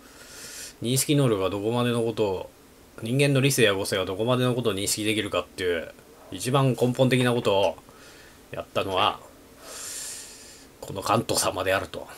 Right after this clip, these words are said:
だからまあ、カント以後って言われるわけですね。近代哲学はやっ、まあ、私もね、読んでみて分かりましたよ。カントっていうのは、近代哲学の最初の人だと思いますよ。それ以前の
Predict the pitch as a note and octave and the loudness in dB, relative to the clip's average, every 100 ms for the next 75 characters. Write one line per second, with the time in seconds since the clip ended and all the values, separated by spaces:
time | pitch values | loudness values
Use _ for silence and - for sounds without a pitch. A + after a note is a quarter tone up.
0 | - A2 A2 D#3+ A2+ G#2+ G2+ - B2+ B2+ | -16 -4 2 6 6 4 2 4 2 4
1 | G3 - A2 - F#2 G#2 G2 F#2+ - - | 0 2 2 2 0 2 0 0 -2 -2
2 | A#2 - B2 C#3+ C#3+ C3+ C#3 C3 - F2+ | -2 0 0 2 2 0 4 2 4 -2
3 | F2 - - - - - F#2+ F2+ G2+ C3+ | -4 -8 -20 -20 -20 -8 -2 0 2 4
4 | C#3+ C#3 B2+ A2 A2 A2+ A3+ E3+ G#2+ G#2+ | 4 4 4 4 2 6 6 8 6 6
5 | F2+ G#2 A#2 A2+ - - D3+ C3+ F#2+ - | 4 4 2 2 0 0 0 0 -4 -6
6 | G#2+ F#2 F#2+ F#2+ - - - - - - | -6 -2 2 2 0 -8 -20 -20 -20 -20
7 | - - A2 A2+ A2+ A2+ - G#2+ E2+ E2+ | -20 -14 -6 0 0 0 -2 -2 -4 -8
8 | F2+ - G#2+ F#2 - G2 - - - - | -8 -8 -10 -10 -6 -8 -8 -20 -20 -20
9 | - - F2 - - F2 G#2+ G#2 G#2 - | -10 -2 -2 -4 -8 -6 -4 -4 -4 -6
10 | - - - C3+ E3+ B3 A#3 B2 G2+ | -10 -14 -4 2 6 6 6 6 4